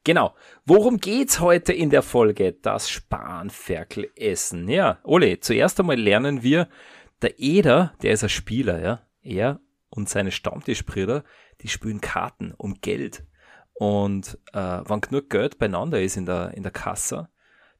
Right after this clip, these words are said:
dann gibt's ein Festessen. Oli, und spannend wär, wie oft die Herren ein Festessen machen, ob einmal im Jahr oder einmal im Monat. <laughs> Weil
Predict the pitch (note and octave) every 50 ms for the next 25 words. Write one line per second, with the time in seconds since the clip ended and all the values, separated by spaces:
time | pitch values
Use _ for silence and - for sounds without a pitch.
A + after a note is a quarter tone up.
0 | _ _ - G2 F2+ G2+ A#2 C3 B2+ A2 - A#2 G2+ - - G#2 G#2+ G2 - -
1 | F#2+ F2+ - - F2 E2 E2 - - - F2+ - _ _ _ _ _ _ _ _
2 | _ _ _ _ _ _ - G#2+ A2+ B2 C3+ C#3 C3 - - A2+ G#2+ G2+ - -
3 | - - - - G2 G2 A#2 C#3 C3+ A2 G2+ G#2 G#2+ A2+ A#2+ B2 B2+ B2 - _
4 | _ _ - - G#2+ G#2+ G#2+ F#2 A2 C#3+ - - - A2+ G2 - F#2+ F#2 F#2 G2
5 | - - F#2+ - - - F#2+ - - - F#2+ G2 - - F#2+ F#2 F#2 G2+ - -
6 | C3+ C3 A2+ F#2 - - G2+ G2+ G#2+ A2 G#2+ G#2+ G#2 G2 G2+ F#2+ G2 A2 B2+ C#3+
7 | C#3+ C#3+ F#3 A#2 G#2 G2 F#2+ G#2 A2 G#2+ G#2+ G#2+ G#2 G#2 C3+ G#3 A#2 G2+ G#2 -
8 | - _ _ - F#2+ -